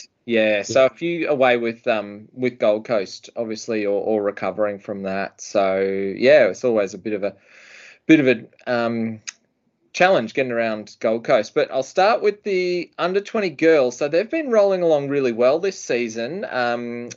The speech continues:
Speaker 1: Phoebe, Tully, um, and who else was in that lineup?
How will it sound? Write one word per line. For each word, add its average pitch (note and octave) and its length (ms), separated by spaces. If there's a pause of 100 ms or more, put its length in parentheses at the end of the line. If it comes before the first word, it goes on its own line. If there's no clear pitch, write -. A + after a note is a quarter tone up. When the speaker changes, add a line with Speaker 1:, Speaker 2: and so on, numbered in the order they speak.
Speaker 1:
Phoebe, C#3 600
Tully, B2+ 720 (380)
um, A2+ 880
and A#2 180
who D3+ 200
else C3+ 180
was D3 160
in C#3 120
that A#2+ 180
lineup? G#2+ 540